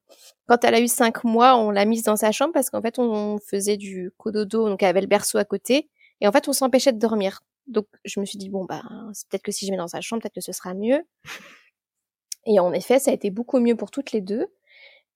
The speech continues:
Et voilà. Après, il y a eu quelques petites phases. Tu sais, ils ont des petites phases où il y a des régressions de sommeil. Donc, le soir, on avait changé un peu les rituels. Elle avait quelques petites terreurs nocturnes, mais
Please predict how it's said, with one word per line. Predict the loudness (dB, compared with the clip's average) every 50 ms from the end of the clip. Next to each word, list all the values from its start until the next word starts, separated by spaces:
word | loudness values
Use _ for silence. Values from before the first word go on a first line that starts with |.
| _ 2 4
Et | 4 4 4 4 2 2 0 0 0 0 0 0 0 -2 -2 -2 -4 -4 -4 -4 -4 -4 -4 -6 -6 -6 -4 0
voilà. | 0 2 2 2 0
Après, | -2 -4 -2 2 2 4 4
il | 4
y | 4
a |
eu | 2 2 2
quelques | 2 0 0 0 -2 -6 -4
petites | -4 -6 -4 -4 -6 -10 -4 0
phases. | 2 2 4 4 4 4 2 2 -2 -6
Tu | -14 -12
sais, | -8 -4 -2 -2
ils | -2 -2 -2 -4
ont | -6 -6
des | -6 -8
petites | -10 -10 -14 -14 -6
phases | -2 0 2 4 2 2 0 -2
où | -6 -8 -6
il | -6
y | -6
a | -4
des | -4 -4
régressions | -4 -4 -4 -4 -4 -6 -4 -6 -8
de | -8
sommeil. | -8 -6 -6 -4 -2 0 0 0 0
Donc, | -2 -4 -8
le | -10
soir, | -10 -10 -8 -6 -4 -2 -2 -2 -4 _ _ _ _ _ _ _ _ _
on | -6 -4
avait | -2 -2 -2 -4
changé | -4 -4 -6 -6 -4 -4 -6
un | -6
peu | -4 -4
les | -4 -2 -2
rituels. | -2 -4 -6 -8 -6 -4 -2 0 0 0 0 0 -2
Elle | -4 -4
avait | -6 -6 -8 -10 -10 -12 _ -12
quelques | -12 -10 -10 -10
petites | -12 -12 -14 -12 -8
terreurs | -6 -6 -4 -4 -4 -4
nocturnes, | -6 -6 -8 -8 -8 -6 -6 -4 -4
mais | -4 -4 -6